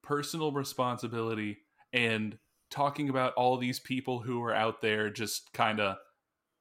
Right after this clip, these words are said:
just wanting to be a part of something, so they join a revolution, and then they're like, "Wait," like, they, they don't, they can't comprehend what happens whenever the government falls, and they're like,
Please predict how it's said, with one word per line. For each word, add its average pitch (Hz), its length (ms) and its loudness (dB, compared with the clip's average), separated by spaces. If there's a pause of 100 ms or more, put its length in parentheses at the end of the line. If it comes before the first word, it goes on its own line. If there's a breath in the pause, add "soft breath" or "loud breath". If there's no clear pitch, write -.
(380)
just 143 280 -2 (120)
wanting 139 380 4
to 135 100 -2
be 131 160 2
a 110 80 2
part 113 340 4
of 104 100 -6
something, 110 360 -2
so 117 160 -2
they 107 120 -6
join 107 340 -2
a 104 40 0
revolution, 104 760 0 (100)
and 113 160 -2
then 110 140 4
they're 107 160 2
like, 98 320 -2 (500)
"Wait," 165 300 2 (100)
like, 123 380 -2
they, 143 140 0 (140)
they 143 120 0
don't, 160 400 0 (440 loud breath)
they 135 80 0
can't 151 280 0
comprehend 139 580 4
what 117 160 0
happens 117 480 2
whenever 110 520 -2 (280 soft breath)
the 117 140 -6
government 107 500 0
falls, 101 560 -2
and 107 140 -2
they're 104 140 0
like, 98 260 -4